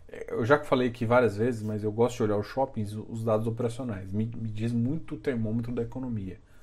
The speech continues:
tá? Então, teve vendas que, a grande questão é a seguinte: se olha só vendas, você consegue ver parcial, porque muitas vendas estão acontecendo online.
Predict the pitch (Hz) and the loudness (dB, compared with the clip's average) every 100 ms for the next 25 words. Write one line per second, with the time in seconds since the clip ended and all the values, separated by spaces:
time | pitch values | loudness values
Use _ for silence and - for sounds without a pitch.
0 | - - - 98 - - - - - - | -16 -16 -14 -14 -14 -20 -20 -20 -20 -20
1 | - 113 113 113 120 113 113 104 - - | -8 -2 -2 0 0 2 0 0 -6 0
2 | 113 135 127 120 - 107 - - - - | 4 4 4 -2 -2 -4 -4 -10 -14 -14
3 | - 101 113 269 123 135 120 117 98 - | -10 0 2 2 -2 -6 -6 -4 -4 -8
4 | - - - 143 160 156 - 107 120 147 | -14 -16 -2 2 4 4 2 2 2 2
5 | 113 - - - - - - - - - | 0 -4 -12 -18 -18 -16 -18 -18 -12 -6
6 | 107 - 117 117 123 117 120 120 120 - | -4 -2 -4 -2 0 0 2 0 0 0
7 | 117 - - 107 113 107 110 107 117 113 | -2 -4 -6 -2 0 0 -2 -4 -6 -8
8 | - 120 123 117 98 95 | -6 -4 -2 -2 -4 -8